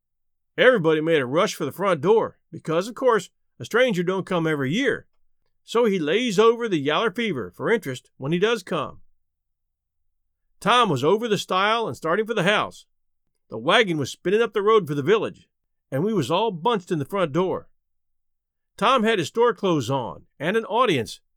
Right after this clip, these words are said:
and that was always nuts for Tom Sawyer. In them circumstances, it weren't no trouble to him to throw in an amount of style that was suitable.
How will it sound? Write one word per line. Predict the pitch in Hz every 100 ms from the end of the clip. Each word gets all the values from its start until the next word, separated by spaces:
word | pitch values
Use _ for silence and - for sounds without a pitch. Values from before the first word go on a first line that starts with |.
| _ _ _ _ _
and | -
that | 233
was | 170 135
always | 226 175 117
nuts | 135 208 196 -
for | 143
Tom | 175 165 117
Sawyer. | 175 156 80 - _ _ _ _ _ _ _ _ _ -
In | 143
them | 254
circumstances, | 196 254 233 - 190 208 202 214 -
it | 135
weren't | 175 220 160
no | 269
trouble | 196 214 185
to | 151
him | 131 247 156 127 - _
to | 135
throw | - 180 185
in | 190
an | 151
amount | 127 175 240
of |
style | - - 220 151 151 151
that | 139
was | -
suitable. | 240 185 95 -